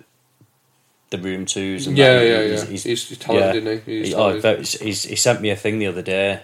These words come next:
Speaker 1: um, a voice note of, of some of the stuff he's been working on. I'll play it to you after this.
Speaker 2: Mm.
Speaker 1: Um,
Speaker 2: He's good,
Speaker 1: really,
Speaker 2: like.
Speaker 1: really, he,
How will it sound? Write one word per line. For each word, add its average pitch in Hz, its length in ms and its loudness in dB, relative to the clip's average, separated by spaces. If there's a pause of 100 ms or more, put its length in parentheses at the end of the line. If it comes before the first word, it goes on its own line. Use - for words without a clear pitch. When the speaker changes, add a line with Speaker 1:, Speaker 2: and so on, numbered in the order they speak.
(100)
Speaker 1:
um, 92 640 -10 (920)
a 95 60 -14
voice 95 400 -4
note 92 400 -6
of, - 320 -14
of - 240 -12 (200)
some - 180 -8
of 92 60 -8
the 87 60 -8
stuff - 260 -6
he's 92 100 -12
been 90 180 -10
working 92 340 -4
on. 92 140 -12 (480)
I'll 92 100 -6
play 95 220 -2
it - 120 -6
to 92 100 -6
you 87 40 -4
after 85 200 -10
this. 95 380 -4
Speaker 2:
Mm. - 100 -10
Speaker 1:
Um, 90 520 -4 (100)
Speaker 2:
He's 98 260 -8
good, 98 200 -10
Speaker 1:
really, 101 260 2
Speaker 2:
like. 90 80 -8
Speaker 1:
really, 92 260 0
he, 95 160 -6